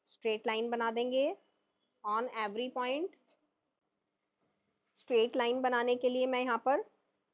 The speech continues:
यूज़ कर रही हूँ ट्रायंगल वाला शेपर, क्योंकि इस शेपर की हेल्प से हमारी स्ट्रेट लाइन की डायरेक्शन एकदम सीधी आती है।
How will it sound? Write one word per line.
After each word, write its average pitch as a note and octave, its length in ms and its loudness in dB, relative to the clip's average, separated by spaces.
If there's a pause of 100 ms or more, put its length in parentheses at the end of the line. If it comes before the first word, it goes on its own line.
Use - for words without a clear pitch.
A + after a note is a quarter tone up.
(140)
यूज़ B3 340 -2
कर A#3+ 160 2
रही A3+ 220 0
हूँ D4 220 0 (440)
ट्रायंगल A3+ 380 2
वाला G3 240 2
शेपर, D3+ 400 -10 (1120)
क्योंकि A3+ 340 -2
इस B3+ 280 -4
शेपर A#3 360 0
की C4+ 180 -2
हेल्प A3+ 300 4
से A#3+ 200 2 (380)
हमारी G#3+ 360 -2
स्ट्रेट G#3+ 440 -4
लाइन A3+ 280 -2
की B3 200 -6
डायरेक्शन G3+ 520 -2
एकदम G#3 300 -6
सीधी B3 420 -6
आती D3+ 300 -4
है। B2 100 -16